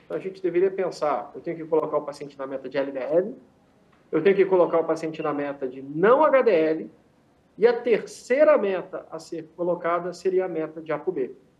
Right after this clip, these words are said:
Então, essa seria uma maneira, pra quem quiser guardar de uma maneira simples, a meta de apoB,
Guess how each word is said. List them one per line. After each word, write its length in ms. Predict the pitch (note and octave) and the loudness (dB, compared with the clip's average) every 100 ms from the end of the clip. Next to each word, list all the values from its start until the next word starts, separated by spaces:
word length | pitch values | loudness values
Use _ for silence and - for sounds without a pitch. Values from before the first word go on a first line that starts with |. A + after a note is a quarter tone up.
| _ _ _ _ | _ _ _ _
Então, 460 | C3 C#3+ D#3 C#3+ - - | -4 -2 -2 -4 -10 -4
essa 320 | D#3 D#3+ D#3+ | -2 -2 -6
seria 240 | - D3 D3 | -6 -6 -4
uma 140 | D#3+ | -2
maneira, 520 | F#3 E3 G3 E3+ - - _ _ | 0 2 4 2 -2 -14 _ _
pra 120 | - | -6
quem 160 | D#3+ A3 | -2 -2
quiser 220 | G3 G3 | 0 0
guardar 300 | F3+ D#3 F3 | 0 0 0
de 60 | D#3+ | -2
uma 100 | E3 | -2
maneira 280 | D#3+ D#3+ D#3 | -2 -2 -2
simples, 680 | - G3+ A3 - C3 - _ | -6 -10 -10 -10 -14 -16 _
a 100 | D3+ | -8
meta 500 | D3+ E3 A3+ A#3 F#3+ | -4 0 0 0 -2
de 120 | D#3 | 0
apoB, 680 | D#3 D3+ D#3+ D#3 F#3 G3 | 0 0 -2 4 6 4